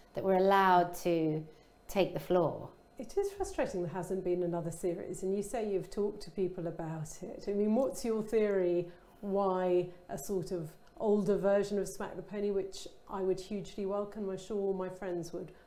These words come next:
Speaker 2: why has that not happened?
Speaker 1: I think it may be, how many years after it? You know, we all had busy lives and children and things happening within our lives,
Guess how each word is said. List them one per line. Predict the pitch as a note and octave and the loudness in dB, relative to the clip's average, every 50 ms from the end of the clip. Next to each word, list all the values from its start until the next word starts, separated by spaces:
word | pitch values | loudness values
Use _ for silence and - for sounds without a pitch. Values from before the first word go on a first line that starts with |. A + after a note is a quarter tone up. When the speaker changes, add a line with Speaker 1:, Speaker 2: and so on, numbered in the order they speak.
| - _ - - - | -20 _ -18 -10 -6
Speaker 2:
why | G#3+ A3 A3+ A#3 A3 | -4 -2 -2 -2 -2
has | F#3 F#3+ F#3 - | -4 -6 -6 -8
that | F#3 D#3+ - C#3+ | -8 -8 -8 -10
not | - - D3 | -12 -12 -12
happened? | F3+ F3 - - - F3+ G#3 G#3 - - - - - - - - | -12 -12 -12 -12 -14 -14 -14 -14 -16 -18 -20 -20 -20 -20 -20 -20
Speaker 1:
I | - - - - - - - - - - - - - - - - - - | -20 -20 -20 -20 -20 -20 -20 -20 -20 -20 -20 -20 -20 -20 -20 -20 -12 -6
think | - D4+ D4+ - - | -4 -4 -4 -4 -4
it | - | -4
may | B3+ B3+ B3 B3+ B3+ B3+ B3 A#3+ G#3+ G3 - - - - | -4 -2 -2 0 0 0 0 -2 -4 -6 -10 -14 -8 -4
be, | A3+ G#3+ G#3 G3+ G3+ F#3+ F#3 F#3 F#3 F#3 F3+ F#3 - - - - | -2 -2 0 0 -2 -2 -2 -4 -6 -8 -8 -10 -12 -14 -14 -14
how | - - - A#3+ | -14 -12 -10 -8
many | A#3 A3+ A3 G#3 | -8 -6 -6 -6
years | F#3+ F#3+ G3 F#3+ F3+ F3 F3+ | -6 -4 -4 -4 -4 -4 -4
after | F3 F3 E3 D#3+ - - E3 D3+ | -6 -6 -6 -8 -10 -8 -6 -6
it? | D3 D3+ D3+ - - - - - | -6 -6 -8 -10 -16 -20 -16 -12
You | G3+ G3+ | -10 -6
know, | F#3+ | -4
we | F#3+ G#3+ A3+ | -2 -2 0
all | A#3+ A#3 A3 | 0 0 0
had | G3 G#3 F#3+ F#3+ - | -2 -4 -6 -6 -4
busy | - F#3+ F#3 F#3+ F#3+ F#3+ | -2 -2 -2 0 0 0
lives | F3 F3 F3 F3 F3 E3+ E3+ E3+ E3+ - | 0 0 0 0 0 0 0 -2 -2 -4
and | D#3+ D#3 | -10 -10
children | - - G3 F#3+ F#3+ F#3 F#3+ F#3 F3+ F3 | -6 -4 -2 -2 -2 -2 -2 -2 -2 0
and | D#3+ D#3 D#3 | -2 -2 -2
things | D#3 F#3 F#3 F#3 F3+ F3 - - - - | -2 0 0 0 0 -2 -6 -8 -6 -4
happening | F#3 F3+ - - F#3 F3+ F3+ F3+ F3+ F3+ F3 F3 | -4 -4 -2 -2 0 0 2 2 2 2 2 0
within | E3 E3 E3+ E3+ E3+ | 0 -2 0 0 0
our | E3 E3+ | 0 -2
lives, | E3 E3 E3 E3 E3 D#3+ D#3+ - | -2 -2 -4 -4 -6 -6 -8 -10